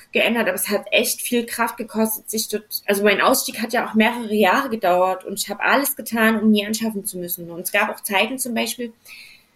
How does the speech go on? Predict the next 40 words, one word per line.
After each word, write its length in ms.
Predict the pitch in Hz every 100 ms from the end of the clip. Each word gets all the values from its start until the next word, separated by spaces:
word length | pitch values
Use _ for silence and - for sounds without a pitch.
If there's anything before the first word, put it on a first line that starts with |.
| _ _ _ _ _ _ - _ _ _ -
da 140 | 226
war 160 | 226 233
ich 60 | 233
früh 340 | - 262 294
halb 220 | 247 233
vier 240 | 233 262 240
bei 160 | 220
Rossmann 360 | 233 247 247 226
Regale 460 | 214 190 214 277
einräumen. 640 | - 254 240 247 254 254 262
Tagsüber 680 | 247 233 - - 226 233
war 120 | 214 220
ich 120 | -
an 120 | 202
der 120 | 196
Uni 360 | 214 247 262 262
und 260 | 214 214
hab 220 | 214 214 214
meine 480 | 208 208 202 202
Seminararbeiten 760 | 202 208 208 196 214 247 233 220
geschrieben 360 | 226 - 226 220
und 180 | 220
abends 240 | 220 214 214
musste 240 | 226 226
ich 100 | -
anschaffen 440 | 196 220 220 214 180
gehen 300 | 180 175 165
bis 200 | 175 190
nachts 300 | 175 - 156
um 80 |
drei, 480 | 170 151 151 151 156 -
damit 260 | 180 180 175
ich 240 | - -
das, 420 | 202 - - - _
also, 400 | 180 180 175 175 -
und 140 | 185
das 140 | - -
ging 120 | 208
jahrelang 640 | 185 214 226 214 240 226 -
so. 400 | 175 170 165